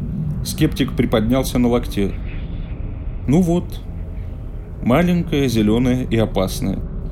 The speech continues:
Прямо у нас в коконе». «Удивительно!» Артик устремился прямо к шару, но был остановлен сильной рукой техника. «Скорее невозможно. Кокон не пропустил бы ничего внутрь».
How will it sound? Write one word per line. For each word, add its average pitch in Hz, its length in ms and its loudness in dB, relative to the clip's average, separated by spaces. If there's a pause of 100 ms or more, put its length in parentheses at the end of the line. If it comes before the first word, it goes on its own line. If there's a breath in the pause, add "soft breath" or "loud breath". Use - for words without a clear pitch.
(200)
Прямо 165 300 4
у 143 80 2
нас 123 200 2
в - 160 -6
коконе». 98 460 0 (1040)
«Удивительно!» 123 920 4 (360)
Артик 110 380 2
устремился 113 560 2
прямо 107 300 2
к - 40 -6
шару, 151 380 2 (360)
но 123 120 4
был 120 160 6
остановлен 123 600 2
сильной 120 340 2
рукой 110 300 2
техника. 98 560 -2 (720)
«Скорее 156 400 4
невозможно. 160 640 4 (920)
Кокон 151 320 4
не 151 80 4
пропустил 151 520 0
бы 135 140 0
ничего 143 340 2
внутрь». 127 380 2